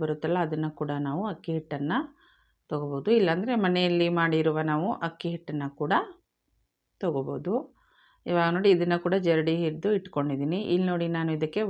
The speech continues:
ಒಂದು ಕಪ್ ಆಗುವಷ್ಟು ಚಿರೋಟಿ ರವೆನ ತೊಗೊಂಡಿದ್ದೀನಿ ನೋಡಿ. ನೋಡಿ ಇವಾಗ ರವೆ ಕೂಡ ನಾನು ಎಲ್ಲ ಸೋಸ್ಕೊಂಡು ಇಟ್ಕೊಂಡಿದ್ದೀನಿ.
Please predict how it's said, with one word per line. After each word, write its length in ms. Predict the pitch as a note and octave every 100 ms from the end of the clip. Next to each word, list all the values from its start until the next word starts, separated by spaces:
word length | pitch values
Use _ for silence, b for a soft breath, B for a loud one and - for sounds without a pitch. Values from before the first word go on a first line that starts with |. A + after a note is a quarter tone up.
| D#3+
ಒಂದು 160 | E3 -
ಕಪ್ 200 | F3+ - E3
ಆಗುವಷ್ಟು 440 | C#3+ D3+ - - C4 F#4+ b b b b b _ _ _ _ _ _ -
ಚಿರೋಟಿ 380 | G3+ F3+ F3+ G3 F#3
ರವೆನ 340 | E3 D#3 D#3 D3+
ತೊಗೊಂಡಿದ್ದೀನಿ 500 | D3+ C#3+ C#3 C3+ C#3 C#3
ನೋಡಿ. 240 | C#3 F3+ G4 - _ _ _ _ _ _ _ _ _ _ _ _ _ _ _ _ _ _ _ _ - E3+
ನೋಡಿ 200 | D#3 D3+ D3
ಇವಾಗ 180 | D3 E3+ C4 C#4+ - F3
ರವೆ 180 | E3 E3 E3
ಕೂಡ 80 | E3 D#3+ D#3
ನಾನು 120 | D3+ C#3+
ಎಲ್ಲ 100 | D#3 F3+
ಸೋಸ್ಕೊಂಡು 460 | D3 C#3+ - D3+ D#3+ F3
ಇಟ್ಕೊಂಡಿದ್ದೀನಿ. 600 | - C3 C3+ C3+ D#3